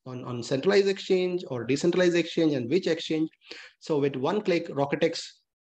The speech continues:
helps the users to, you know, get the rates from all the exchanges and present to user, uh, in a way that,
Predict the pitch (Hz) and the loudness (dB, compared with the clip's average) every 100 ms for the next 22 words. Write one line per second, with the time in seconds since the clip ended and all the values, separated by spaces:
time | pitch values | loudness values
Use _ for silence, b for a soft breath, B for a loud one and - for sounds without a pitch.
0 | _ _ 147 165 156 160 143 143 143 - | _ _ -4 -2 0 2 2 2 0 -2
1 | - 147 139 - _ _ _ _ _ - | -2 0 -2 -8 _ _ _ _ _ -10
2 | 139 - - 143 139 139 139 135 - 127 | -10 -10 -6 -2 2 4 4 2 -2 -2
3 | 135 170 160 - - 147 139 139 - _ | 0 2 2 0 -2 2 2 0 -4 _
4 | _ B - 139 135 139 147 147 147 147 | _ B 0 0 2 2 2 0 -2 -6
5 | - 151 139 143 135 127 - _ _ _ | -2 2 4 2 0 -6 -16 _ _ _
6 | _ 147 127 120 - - 139 135 160 156 | _ -12 -8 -8 -8 0 2 6 4 4
7 | 139 | -4